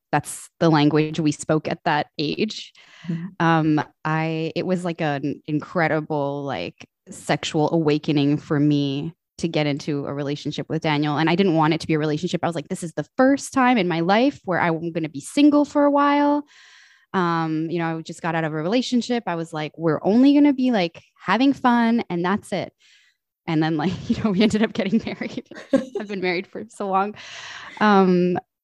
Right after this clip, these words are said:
Speaker 1: but it was like, he was living at his parents' house, like, with his dad. Like, he, we were having sex in his twin bed with, like, baseball sheets,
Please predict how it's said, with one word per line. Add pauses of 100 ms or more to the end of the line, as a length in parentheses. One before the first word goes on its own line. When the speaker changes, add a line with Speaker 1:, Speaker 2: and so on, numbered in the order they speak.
Speaker 1:
but
it
was
like,
he
was
living
at
his
parents'
house,
like,
with
his
dad. (500)
Like,
he, (120)
we
were
having
sex
in
his
twin
bed (100)
with,
like, (380)
baseball
sheets,